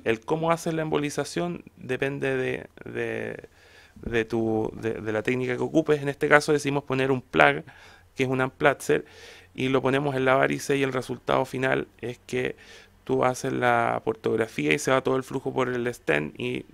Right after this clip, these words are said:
por la varice no se da nada. Entonces en intervencionismo lo que estamos haciendo últimamente es clasificar los tips de, o sea, las hipertensiones portales derechas,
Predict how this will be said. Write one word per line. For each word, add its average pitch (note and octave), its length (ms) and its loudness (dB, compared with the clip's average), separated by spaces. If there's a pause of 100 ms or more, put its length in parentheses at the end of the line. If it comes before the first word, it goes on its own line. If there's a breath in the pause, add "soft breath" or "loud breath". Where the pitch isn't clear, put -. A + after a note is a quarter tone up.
(160)
por B2+ 160 -2
la B2 100 4
varice B2 460 0
no A2+ 100 -10
se A#2 140 -10
da A#2 180 -2
nada. F#2 240 -8 (400 loud breath)
Entonces D#3 460 2
en D#3+ 100 0
intervencionismo C#3 880 -2
lo C3+ 120 0
que B2 60 -10
estamos D3+ 320 0
haciendo D3 340 -2
últimamente C#3+ 600 0
es C#3+ 60 2
clasificar C3 480 -2
los C#3 200 -4
tips D3 500 -10
de, A2+ 260 -2
o A#2 100 -6
sea, C#3 200 4
las B2 300 2
hipertensiones A#2+ 600 -4
portales D3 520 2
derechas, D3 640 0